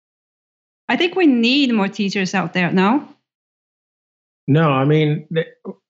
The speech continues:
Speaker 2: we could use a lot of teachers out there. I think the demand is there. And, um, you know, Mark Bates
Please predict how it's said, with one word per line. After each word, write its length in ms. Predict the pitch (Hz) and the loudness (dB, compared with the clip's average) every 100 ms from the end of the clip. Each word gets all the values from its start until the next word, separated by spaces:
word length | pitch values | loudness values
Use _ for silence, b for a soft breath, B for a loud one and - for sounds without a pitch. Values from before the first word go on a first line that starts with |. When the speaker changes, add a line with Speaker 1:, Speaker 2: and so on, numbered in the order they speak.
| - | -6
Speaker 2:
we 240 | 147 185 | 0 2
could 160 | 202 196 | 4 4
use 180 | 214 180 | 4 4
a 60 | |
lot 220 | 170 180 | 2 2
of 100 | 170 | -2
teachers 400 | 170 156 147 135 | -2 -6 -6 -6
out 240 | 131 127 - | -6 -10 -8
there. 180 | 131 131 | -6 -6
I 60 | |
think 220 | 131 160 | -2 -2
the 80 | 160 | 0
demand 500 | 143 147 139 143 151 | -2 -2 0 0 0
is 200 | 143 127 | 0 0
there. 340 | 131 120 120 120 | -2 -2 -4 -2
And, 220 | 143 143 | 0 2
um, 340 | 139 139 131 - | 2 0 0 2
you 120 | 208 | 2
know, 100 | 190 | 4
Mark 320 | 175 180 175 | 2 0 0
Bates 400 | 165 165 170 | 2 2 -2